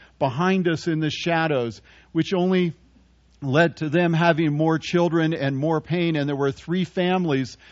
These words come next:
living, uh, fourteen people living in a one-room house with a single burner and a dirt floor, and they were looking for hope and a future. Who will go out and help them? Who will help the children? And on the one on the right was actually dying, and we were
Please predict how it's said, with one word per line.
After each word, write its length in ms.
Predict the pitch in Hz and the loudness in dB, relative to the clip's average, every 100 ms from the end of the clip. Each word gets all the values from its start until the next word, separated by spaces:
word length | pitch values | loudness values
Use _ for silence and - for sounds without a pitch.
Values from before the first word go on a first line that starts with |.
| - | -10
living, 360 | 143 165 175 170 | 0 2 4 2
uh, 360 | 165 139 131 123 | 0 -2 -2 -4
fourteen 480 | - 180 185 185 180 | -6 -2 -2 0 -2
people 320 | 165 180 160 | -2 -4 -2
living 240 | 139 156 156 | -2 0 0
in 120 | 147 | 0
a 60 | 131 | 0
one-room 520 | 143 175 170 170 160 | 0 -2 0 0 0
house 340 | 147 151 - | 0 -2 -4
with 120 | 147 | -8
a 80 | 127 | -8
single 340 | - 175 175 156 | -6 -6 -4 -4
burner 420 | 160 156 156 143 | -4 -2 -4 -4
and 80 | 135 | -6
a 80 | |
dirt 300 | 117 143 151 | -6 -6 -8
floor, 500 | - 139 139 131 120 - - - | -10 -4 -2 0 -2 -8 -20 -12
and 180 | 127 135 | -6 -2
they 120 | 143 | 0
were 180 | 147 143 | 0 0
looking 440 | 135 151 151 143 127 | -2 -4 -4 -6 -6
for 160 | 135 | -6
hope 400 | 123 160 143 131 | -4 -2 -2 -2
and 140 | 131 123 | -6 -6
a 80 | |
future. 540 | 113 143 139 - 113 107 - - | -6 -4 -4 -4 -8 -8 -18 -14
Who 240 | - 190 196 | -4 -2 2
will 180 | 190 | 0
go 260 | 131 175 165 | 2 0 2
out 300 | 165 170 - | 4 2 0
and 160 | 143 143 | -2 -2
help 360 | 151 147 143 | 0 -2 -2
them? 440 | 117 139 135 107 101 _ _ _ - - - | -6 -4 -4 -6 -10 _ _ _ -20 -20 -8
Who 180 | 185 202 | -2 2
will 180 | 208 175 | 4 4
help 260 | 175 175 | 4 2
the 80 | 165 | -2
children? 520 | 143 190 185 165 147 | -2 0 2 2 0
And 100 | 139 | 0
on 120 | 147 156 | -2 -2
the 80 | |
one 200 | 151 160 | -2 0
on 100 | 165 | 0
the 80 | 156 | 0
right 300 | 143 160 165 | 0 0 0
was 180 | 147 123 | -2 0
actually 400 | 147 143 - 143 | -2 -2 -6 -4
dying, 480 | 135 151 170 143 120 | 0 0 0 -2 -2
and 160 | 120 | -4
we 140 | 131 143 | -2 -2
were 220 | 135 | 0